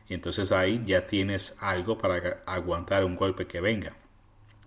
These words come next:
Pero sin el presupuesto, que no tienes control sin él, entonces lo gastas todo y no hay nada que sobre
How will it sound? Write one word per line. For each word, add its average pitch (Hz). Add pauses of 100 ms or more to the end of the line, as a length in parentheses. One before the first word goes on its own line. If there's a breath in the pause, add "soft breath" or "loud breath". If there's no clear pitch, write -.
(100)
Pero 92
sin 92
el 90
presupuesto, 92 (800 loud breath)
que 85 (560)
no 95
tienes 98
control 95
sin 98
él, 80 (520 loud breath)
entonces 92 (400)
lo 95
gastas 87
todo 92
y 98
no 92
hay 95
nada 92
que -
sobre 92